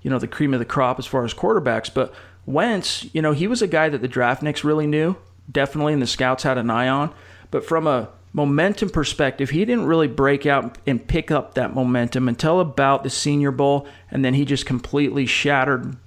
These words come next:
blew the doors down to where N F L teams were chomping at the bit, making trades, um, at the, at the combine. So he ends up going number two overall.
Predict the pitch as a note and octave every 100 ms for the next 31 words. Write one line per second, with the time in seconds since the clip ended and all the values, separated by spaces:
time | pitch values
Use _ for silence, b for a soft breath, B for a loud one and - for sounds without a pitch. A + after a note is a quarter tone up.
0 | - D3 D3+ C#3 A#2 D3+ C#3+ C#3 A#2+ B2+
1 | A#2+ A#2+ B B D3 C#3 B2 - D3+ C#3+
2 | C#3+ B2+ - C#3 C3 A#2+ B2+ - - D3
3 | C3+ C3+ B2+ B2 C3+ B2+ - A#2+ C#3+ C#3
4 | B2+ - B2+ B2+ - B B B - C3+
5 | B2+ - C#3+ C3+ C3 A2+ - C3+ - -
6 | D#3 D3 G2+ F2+ - B B - - D3
7 | C#3+ G3+ F3 D3+ D#3+ D3+ D3 C3 B2+ D3+
8 | C#3+ B2 B2+ F3 F#3+ C#3+ -